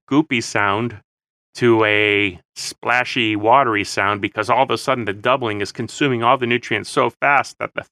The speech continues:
thickness has disappeared as those molecules have been broken down from the thick, long-chain mucopolysaccharides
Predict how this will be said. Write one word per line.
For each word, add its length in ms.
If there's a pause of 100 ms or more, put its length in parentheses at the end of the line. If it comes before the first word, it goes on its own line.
thickness 500 (580)
has 380 (400)
disappeared 760 (220)
as 200
those 180
molecules 520
have 140
been 180
broken 460
down 260
from 180
the 160 (420)
thick, 200
long-chain 680
mucopolysaccharides 1400